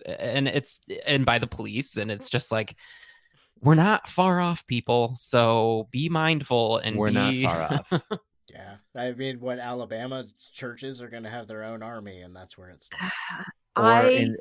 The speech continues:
Speaker 2: or in Oregon, the, the state house was taken over by, by right-wing militia. Like,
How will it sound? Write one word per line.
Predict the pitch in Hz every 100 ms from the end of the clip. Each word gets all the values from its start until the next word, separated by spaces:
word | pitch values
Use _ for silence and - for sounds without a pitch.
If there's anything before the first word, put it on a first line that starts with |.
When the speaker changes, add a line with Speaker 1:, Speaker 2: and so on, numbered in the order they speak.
| -
Speaker 2:
or | - 113 110
in | 107
Oregon, | 110 120 123 98 95
the, | 95 95
the | 87 98
state | - 107 101
house | 98 101 95 101
was | 95
taken | - 104 101
over | 101 98
by, | 90 90 87 87
by | 90 87
right-wing | 87 92 87 95
militia. | 92 85 85 113 110 117
Like, | 117 92